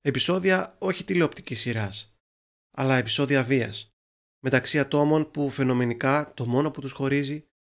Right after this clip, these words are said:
είναι η ποδοσφαιρική ομάδα που υποστηρίζουν. Είναι αυτή η διαφορά που φαίνεται να οπλίζει κυριολεκτικά τα χέρια τους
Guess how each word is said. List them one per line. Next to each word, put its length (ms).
είναι 200
η 40
ποδοσφαιρική 680
ομάδα 440
που 80
υποστηρίζουν. 760
Είναι 240
αυτή 420
η 60
διαφορά 560
που 120
φαίνεται 340
να 80
οπλίζει 580
κυριολεκτικά 840
τα 120
χέρια 380
τους 280